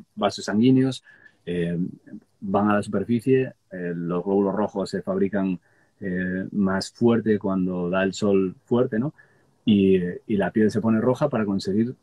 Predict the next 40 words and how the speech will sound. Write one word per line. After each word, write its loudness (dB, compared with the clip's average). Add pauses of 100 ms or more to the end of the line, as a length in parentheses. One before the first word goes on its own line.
(200)
eh, -4
transportar -2
todos 2
los 0
nutrientes 2
que -2
se -12
están -2
creando, 0 (240)
eh, -12
a -10
partir -6
del 0
sol, -6
¿no? -6
El -6
sol 2 (100)
genera, 0 (240)
eh, -8
casi 0
mil 6
moléculas 2
en -4
nuestro -8
cuerpo, -2
no -10
solamente -8
es -10
vitamina -8
D -4
y -10
óxido -10
nítrico, -12
¿no? -14
Que -10
es -12
lo -16
que -14 (420)
decimos 2
siempre. 0